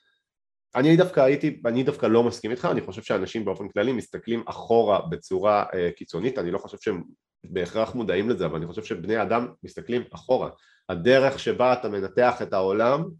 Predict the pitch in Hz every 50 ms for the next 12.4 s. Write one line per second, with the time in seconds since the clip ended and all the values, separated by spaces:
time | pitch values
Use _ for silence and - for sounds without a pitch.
0 | _ _ _ _ _ _ _ _ _ _ _ - 113 117 113 117 120 120 120 117
1 | 127 147 165 - - - _ - - 107 - - 117 117 - - 113 104 123 139
2 | 147 143 127 107 107 104 107 117 120 - 127 - - 139 147 160 165 175 175 -
3 | _ _ _ _ _ - 107 113 120 127 131 139 147 147 139 127 - - - -
4 | - - _ _ _ _ _ _ _ _ _ _ _ _ _ _ _ _ _ 98
5 | - - 117 123 135 151 147 - - _ _ _ _ _ _ _ - 135 147 156
6 | 165 156 160 - 156 139 123 104 92 78 - - _ _ _ - - - - 117
7 | 98 85 80 87 90 - 117 113 117 120 117 123 110 104 104 104 104 98 87 76
8 | 69 69 - _ _ _ _ _ - - - - - 135 127 - 143 131 - -
9 | 107 95 - - 95 80 - 90 92 92 92 87 92 123 123 - - 127 113 104
10 | 101 110 110 110 - 104 - - 90 78 76 80 80 80 101 101 - - - 95
11 | 87 87 87 90 98 104 113 127 147 170 165 165 - _ _ _ _ _ _ -
12 | - - 110 113 135 165 170 165